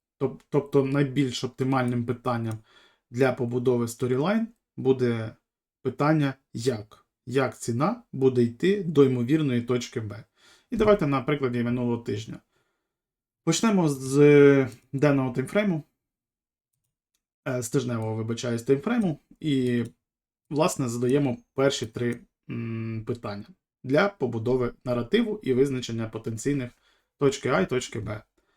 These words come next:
Ми бачимо візуально, що ціна отримала останню реакцію в найближчій зоні неефективності. Це буде даний дисбаланс, ти сам-, тим самим підтверджуючи strong order flow.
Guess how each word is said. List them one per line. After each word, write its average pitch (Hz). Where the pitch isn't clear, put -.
Ми 208
бачимо 151
візуально, 123
що -
ціна 156
отримала 143
останню 127
реакцію 120
в 113
найближчій 127
зоні 120
неефективності. 110
Це 233
буде 135
даний 135
дисбаланс, 113
ти 156
сам-, 165
тим 139
самим 185
підтверджуючи 123
strong 135
order 117
flow. 104